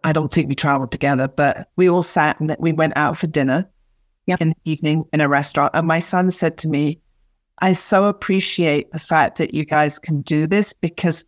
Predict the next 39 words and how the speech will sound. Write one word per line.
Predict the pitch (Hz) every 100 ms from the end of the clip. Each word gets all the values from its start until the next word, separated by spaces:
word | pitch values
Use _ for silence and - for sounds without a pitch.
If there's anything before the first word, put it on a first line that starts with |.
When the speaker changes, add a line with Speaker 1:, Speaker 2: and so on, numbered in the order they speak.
| _ _ _
Speaker 1:
none | - 175 196
of | 196
my | 180
friends' | 170 - 170 165
parents | - 175 160 151 - -
can | 165 151
do | 143 147
this. | 160 233 269 - - _ _ _ 170
And |
it | 160
makes | 165 160 - -
my | 160
life | 156 151 -
so | - 165
much | 165 - - -
easier, | 160 170 233
'cause | 233 170
then | - 160
I | 151
don't | 156 160
have | 160 151
to | -
juggle | 147 160 156 151 143 -
what | 156 156
I'm | 151 147
going | 151 147
to | -
do | 143 147
dinner | 135 147 139
with | 143 175
mom | 175 151 143
and | 147 143
when | 143
I'm | 143
gonna | 139 135
do | 131 135
dinner | 123 131 123
with | 117 -
dad." | -